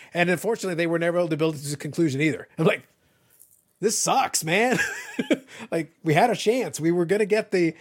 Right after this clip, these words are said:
we were gonna get the Waylon Mercy-ish character that we didn't get the first time, and we lost.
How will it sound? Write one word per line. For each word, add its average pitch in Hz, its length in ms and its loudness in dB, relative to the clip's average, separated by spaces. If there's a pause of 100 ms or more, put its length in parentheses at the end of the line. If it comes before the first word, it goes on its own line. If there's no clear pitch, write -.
(140)
we 175 100 0
were 180 140 0
gonna 208 260 2
get 202 220 0
the 175 80 2
Waylon 175 320 2
Mercy-ish 190 760 0
character 175 420 2
that 135 120 0
we 147 100 -2
didn't 160 200 2
get 175 160 2
the 151 40 -10
first 190 300 0
time, 127 200 0
and 131 140 -4
we 139 100 -2
lost. 139 380 -2